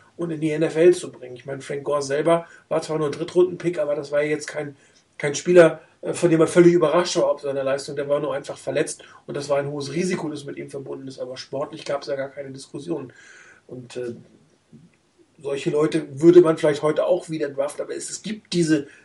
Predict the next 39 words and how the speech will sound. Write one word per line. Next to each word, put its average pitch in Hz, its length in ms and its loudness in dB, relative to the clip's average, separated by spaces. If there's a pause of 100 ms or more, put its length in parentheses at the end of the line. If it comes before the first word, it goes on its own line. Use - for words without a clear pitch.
(100)
diese 156 180 -6
kompletten 175 600 2
Backs, - 440 0 (320)
die - 80 -14
gibt 160 240 -12
es 185 160 -6
im 107 60 -6
Moment 143 260 -10
gar 135 180 -6
nicht - 160 -12
so - 100 -12
viele, 139 360 -14
wie 139 60 -12
man 139 180 -6
sie 139 100 -6
eigentlich 135 260 -6
bräuchte 165 400 -6
in - 60 -16
der 127 120 -14
N 127 60 -18
F 123 140 -20
L 131 160 -10
im 131 140 -12
Nachwuchs, 131 340 -14
gerade, - 400 0 (300)
äh, 143 100 -6
weil 135 200 -4
die 131 100 -10
Karriere 143 360 0
von 147 140 -6
den 139 80 -6
Running 143 240 -4
Backs 143 180 -8
ja 139 140 -2
sehr, 139 220 -6
sehr 143 180 -4
kurz 175 320 4
geworden 123 420 -10
ist. - 280 -20